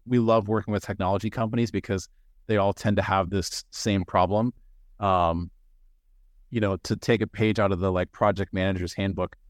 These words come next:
there's the project manager's triangle of, like, time, cost, and scope, right? And everyone knows that to have a successful project or build a successful product, that has to be, you know, on time and under budget and within the scope. But everyone tends to forget what's in the middle of that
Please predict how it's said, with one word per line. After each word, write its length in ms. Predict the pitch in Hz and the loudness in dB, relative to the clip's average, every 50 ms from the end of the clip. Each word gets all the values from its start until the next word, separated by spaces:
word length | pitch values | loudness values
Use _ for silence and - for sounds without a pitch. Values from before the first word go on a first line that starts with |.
| - _ - - | -20 _ -14 -6
there's 200 | - 113 110 98 | -2 -2 -2 0
the 60 | - 101 | -2 -4
project 440 | - - - 113 110 101 110 - | -2 2 4 4 4 4 0 -2
manager's 420 | 107 104 101 101 101 92 98 92 - | 0 0 0 0 0 0 -2 -6 -6
triangle 580 | - - - 101 101 104 101 95 92 95 92 | -4 -2 -2 0 0 0 0 0 0 -2 -2
of, 100 | 92 85 | -2 -2
like, 220 | 95 92 87 85 - | -2 -2 -2 -2 -4
time, 300 | - - 107 101 98 92 | -4 -2 -2 -2 -2 -2
cost, 340 | - - 92 87 87 - - | 0 0 0 0 0 -2 -8
and 80 | 85 | -12
scope, 360 | - - - - 92 82 - - | -12 -10 -4 -4 -2 -2 -2 -2
right? 140 | - 95 90 | -2 -2 0
And 80 | 71 98 | 0 0
everyone 300 | 113 113 117 117 110 104 | 0 0 0 0 2 2
knows 320 | 104 101 101 101 95 85 | 2 2 2 0 0 -2
that 180 | 90 92 87 - _ _ _ _ _ - | -2 -4 -4 -6 _ _ _ _ _ -8
to 60 | - | -2
have 160 | 92 110 107 | 2 2 2
a 40 | 101 | 2
successful 580 | 95 - 104 - - - 139 139 - - 131 110 | 0 -4 -6 -6 -2 2 2 2 2 2 -4 -4
project 520 | - - - 110 107 107 107 107 98 - | -4 0 0 2 2 2 2 0 -2 -2
or 160 | 104 95 85 - - - - - - | -4 -6 -6 -8 -18 -20 -20 -12 -4
build 180 | - 117 110 110 | 0 0 2 2
a 20 | |
successful 480 | 104 - - 98 - - 104 - - 98 | 0 -2 -4 -4 -2 -2 -4 -4 -4 -8
product, 440 | - - 98 98 95 92 92 92 - _ _ _ _ _ _ - - | -4 0 2 2 2 2 0 -4 -8 _ _ _ _ _ _ -6 -4
that 100 | 110 110 | -2 2
has 240 | 95 104 101 95 - | 4 4 4 2 2
to 120 | - 101 | -4 -2
be, 240 | 87 98 95 95 95 | 0 0 0 0 0
you 120 | 90 98 | 0 0
know, 200 | 95 92 90 92 - | 0 0 -2 -2 -2
on 240 | 95 104 98 98 101 | 0 0 2 2 0
time 440 | - - 101 95 92 92 92 92 92 | 0 0 0 2 2 2 0 0 -2
and 120 | 87 - | -2 -4
under 220 | - 98 95 95 95 | -4 -4 -2 -2 -2
budget 480 | 95 - 98 90 90 90 90 90 90 - | -2 0 0 0 0 0 -2 -4 -4 -4
and 240 | - 90 87 87 87 | -4 -4 -2 -2 -2
within 420 | 85 87 85 - 101 92 87 90 | -4 -4 -4 -4 -4 -4 -2 -2
the 80 | 87 85 | -4 -4
scope. 380 | - - - 156 135 101 - _ _ _ _ _ _ _ _ _ | -6 -2 0 0 0 0 -2 _ _ _ _ _ _ _ _ _
But 180 | - 117 110 110 - | 0 0 0 0 0
everyone 500 | 131 135 147 147 151 151 151 147 139 131 _ _ _ _ - _ _ - | 0 0 2 2 2 2 2 2 0 -2 _ _ _ _ -20 _ _ -12
tends 260 | - - - 135 135 | -4 -2 0 0 0
to 80 | - 127 | -2 -6
forget 500 | - - - 107 90 - 131 131 131 - | -6 -4 -6 -6 -2 2 2 2 2 2
what's 280 | - 123 117 107 - - | -2 -4 -4 -4 -2 -2
in 80 | 120 107 | -2 -2
the 80 | 98 | 0
middle 360 | 98 104 117 135 143 131 113 | 0 2 2 4 4 4 2
of 60 | 101 90 | 2 2
that 220 | 101 85 82 - | 0 -2 -2 -6